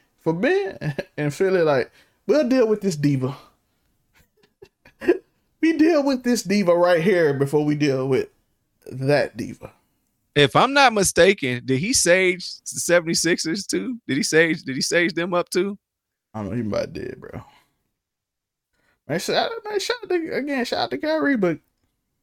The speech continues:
Speaker 1: if teams don't want you either, bro, it's kinda tough,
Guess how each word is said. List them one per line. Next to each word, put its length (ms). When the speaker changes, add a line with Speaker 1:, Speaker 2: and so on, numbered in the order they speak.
Speaker 1:
if 180
teams 320
don't 240
want 260
you 120
either, 220
bro, 300
it's 100
kinda 320
tough, 340